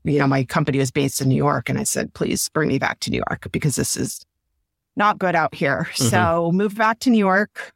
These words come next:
Speaker 1: uh, worked there for several years. And then my now husband, then boyfriend, had a job opportunity in San Francisco. <laughs>
Speaker 2: Huh.
Speaker 1: So I said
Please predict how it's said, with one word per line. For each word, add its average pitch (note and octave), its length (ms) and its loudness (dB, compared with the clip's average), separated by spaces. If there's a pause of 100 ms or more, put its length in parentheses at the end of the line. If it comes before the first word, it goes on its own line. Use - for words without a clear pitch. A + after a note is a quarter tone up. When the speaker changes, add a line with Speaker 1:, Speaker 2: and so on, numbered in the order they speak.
(120)
Speaker 1:
uh, E3+ 280 4
worked F3 340 -2
there F3+ 220 2
for F3+ 160 -4
several F3 400 0
years. E3+ 720 0
And D#3+ 340 0 (380)
then E3+ 320 2
my D#3+ 600 2 (440)
now E3 240 2
husband, D#3+ 680 0 (120)
then D#3+ 520 0 (320)
boyfriend, D#3+ 720 2 (380)
had D#3+ 180 -2
a D#3 60 4
job D#3 240 0
opportunity D#3+ 640 0
in E3+ 140 2
San D#3+ 180 -2
Francisco. G#3 480 0
<laughs> F#3+ 60 4
Speaker 2:
Huh. G3+ 420 2 (260)
Speaker 1:
So - 180 -2
I F3 140 0
said F#3+ 480 2